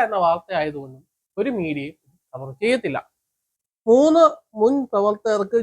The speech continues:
ജാമ്യം നൽകി ഡൽഹി ഹൈക്കോടതി. ഡൽഹി ഹൈക്കോടതി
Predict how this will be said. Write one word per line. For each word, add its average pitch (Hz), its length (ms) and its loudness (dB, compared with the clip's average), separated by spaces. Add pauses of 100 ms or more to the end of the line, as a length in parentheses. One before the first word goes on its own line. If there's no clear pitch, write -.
(160)
ജാമ്യം 214 500 2
നൽകി 185 340 0 (120)
ഡൽഹി 208 360 -2
ഹൈക്കോടതി. 143 500 -8 (680)
ഡൽഹി 208 280 2
ഹൈക്കോടതി 226 540 0